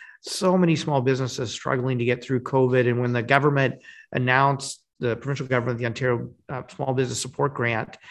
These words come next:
um, there were just so many complications with the rollout of that program. And to be able to individually help, you know, so many small businesses access the funding that's helped them,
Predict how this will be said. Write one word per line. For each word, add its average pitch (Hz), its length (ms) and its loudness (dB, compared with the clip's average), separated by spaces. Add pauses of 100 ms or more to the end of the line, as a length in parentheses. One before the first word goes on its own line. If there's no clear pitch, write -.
(360)
um, 131 220 -2
there 143 120 0
were 135 60 0
just - 380 -4
so 170 160 6
many 170 160 4
complications 139 880 0
with 139 100 0
the 131 100 0
rollout 127 520 4
of 113 100 0
that 117 240 -2
program. 127 640 2 (360)
And 139 140 0
to 139 60 4
be 143 160 6
able 160 160 8
to 135 120 4 (160)
individually 135 640 2
help, 131 540 0 (400)
you 131 140 -2
know, 117 520 0 (580)
so 180 500 2
many 147 240 2
small 127 240 0
businesses 127 500 -2
access 120 520 -4
the 117 120 -8
funding 131 400 -4
that's 120 200 -8
helped 127 220 -2
them, 117 280 -4